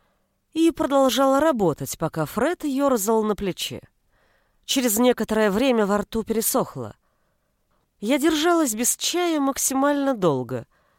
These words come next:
но была близка к тому, чтобы сдаться. Посмотрела на плечо и спросила птичку: «Ты не возражаешь, если я налью себе чай? Нет? Тогда давай немного пройдемся».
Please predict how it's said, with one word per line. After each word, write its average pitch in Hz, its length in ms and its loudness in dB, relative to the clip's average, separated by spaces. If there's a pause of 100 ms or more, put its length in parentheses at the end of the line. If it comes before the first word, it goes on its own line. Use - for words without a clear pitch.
(380)
но 302 220 2
была 269 260 4
близка 294 460 -4
к - 80 -18
тому, 175 400 0
чтобы 165 320 -4
сдаться. 190 600 -4 (1120)
Посмотрела 185 680 2
на 156 120 0
плечо 208 520 -4
и 214 140 -2
спросила 254 560 -2
птичку: - 600 -10 (1000)
«Ты 240 140 0
не 202 100 4
возражаешь, 202 720 0 (340)
если 339 400 0
я 277 120 2
налью 269 340 0
себе 196 240 -6
чай? 123 420 -6 (640)
Нет? 226 360 0 (680)
Тогда 247 500 2
давай 233 380 0
немного 160 440 2
пройдемся». 156 680 -4